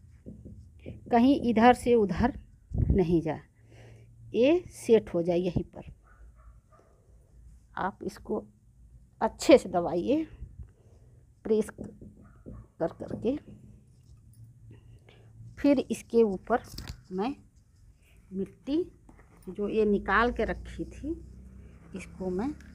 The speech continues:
अच्छे से कवर कर देती हूँ। इसको मैं अच्छे से कवर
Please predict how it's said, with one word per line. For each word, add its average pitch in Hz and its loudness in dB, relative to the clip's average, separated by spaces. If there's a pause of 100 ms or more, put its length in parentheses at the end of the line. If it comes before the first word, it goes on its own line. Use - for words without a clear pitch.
(120)
अच्छे - -8
से 214 -8
कवर - -6
कर 160 -8
देती - -14
हूँ। - -20 (3250)
इसको 220 -12
मैं 208 -4
अच्छे 202 -8
से 208 -10
कवर 190 -6